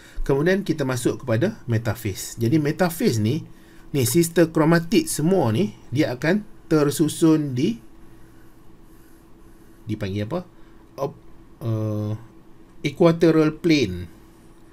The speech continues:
ataupun satah khatulistiwa kalau bahasa Melayu dia. Ha, jadi, ha, sister chromatid ni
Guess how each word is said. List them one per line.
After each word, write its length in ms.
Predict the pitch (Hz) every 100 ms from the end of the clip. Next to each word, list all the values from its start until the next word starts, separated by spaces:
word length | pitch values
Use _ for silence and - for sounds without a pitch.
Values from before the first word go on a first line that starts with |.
| - - - -
ataupun 400 | 110 120 156 160
satah 480 | 143 135 160 117
khatulistiwa 1040 | - 127 120 123 113 - 117 123 104 90 - 123
kalau 180 | 104
bahasa 300 | 104 101 -
Melayu 320 | 104 101 104 98
dia. 180 | 92 92 - - - - -
Ha, 80 | 101
jadi, 400 | 120 196 214 - - - - - - - - - - - - - - - - - - - - - - -
ha, 80 | 107
sister 400 | - 123 170 160
chromatid 560 | 143 135 147 - 165
ni 240 | 127 190